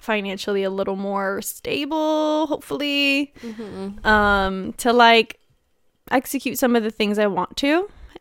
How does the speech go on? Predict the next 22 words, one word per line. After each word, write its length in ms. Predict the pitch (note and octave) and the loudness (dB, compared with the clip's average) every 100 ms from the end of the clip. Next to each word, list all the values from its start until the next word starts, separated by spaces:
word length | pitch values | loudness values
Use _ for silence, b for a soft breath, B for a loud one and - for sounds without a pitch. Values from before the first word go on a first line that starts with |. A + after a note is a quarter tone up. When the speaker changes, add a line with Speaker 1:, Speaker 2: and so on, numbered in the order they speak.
| - | -2
Speaker 1:
and 800 | G#3+ G#3 G#3 G3+ G3+ G3+ G3+ G3 - _ _ _ _ _ _ _ _ _ _ - | 2 2 2 2 2 0 -2 -4 -12 _ _ _ _ _ _ _ _ _ _ -6
take 140 | G#3+ | -2
advantage 420 | G#3 G3 F#3 F#3 | -2 -2 -2 -4
of 120 | G3+ - | -6 -10
the 80 | |
sun. 580 | G3+ - F3 F3+ A#3+ D4+ - _ _ | -14 -6 -4 -2 -2 -4 -8 _ _
I 100 | - | 4
don't 100 | F4+ | 6
know. 140 | E4 A#3 | 6 6
I 140 | A3+ | 6
just, 320 | A#3 C4 - - | 4 0 -4 -2
I 100 | A3+ | 0
feel 220 | - B3+ | 2 4
like 160 | B3 A#3+ | 4 4
I 300 | G#3+ G#3+ G#3+ | 4 4 2
want 340 | G#3+ G#3+ - | 2 0 0
to 560 | - A#3+ G#3+ G#3+ G3+ G3+ - _ _ - | -4 -2 2 4 4 2 -4 _ _ -6
take 180 | A#3 | -4
the 80 | G#3+ | 0
opportunity 540 | G#3 G3+ G3+ G3 F#3+ F#3+ | 0 0 -4 -6 -6 -10
to 160 | - | -8
really 760 | F#3 F3+ G#3+ G3+ G#3+ G#3+ G3 | -6 -6 -6 -8 -8 -6 -6